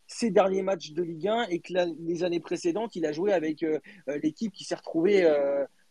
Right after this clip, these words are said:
euh, qui s'est retrouvée, euh, euh, au barrage, quoi. Voilà.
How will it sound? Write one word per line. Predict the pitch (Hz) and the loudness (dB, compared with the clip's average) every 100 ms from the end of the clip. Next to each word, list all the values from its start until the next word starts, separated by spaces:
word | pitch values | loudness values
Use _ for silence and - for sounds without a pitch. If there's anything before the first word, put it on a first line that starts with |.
| - | 0
euh, | 139 139 135 135 131 131 131 - | 2 2 0 0 -2 -4 -8 -12
qui | 147 | -10
s'est | 170 | -8
retrouvée, | - - 147 185 | -8 -6 0 2
euh, | 151 131 131 - _ 139 | 2 0 -4 -8 _ -4
euh, | 143 | -2
au | 151 160 | 2 6
barrage, | 185 208 208 | 6 6 0
quoi. | - 135 _ _ | -6 -16 _ _
Voilà. | 160 165 | -10 -10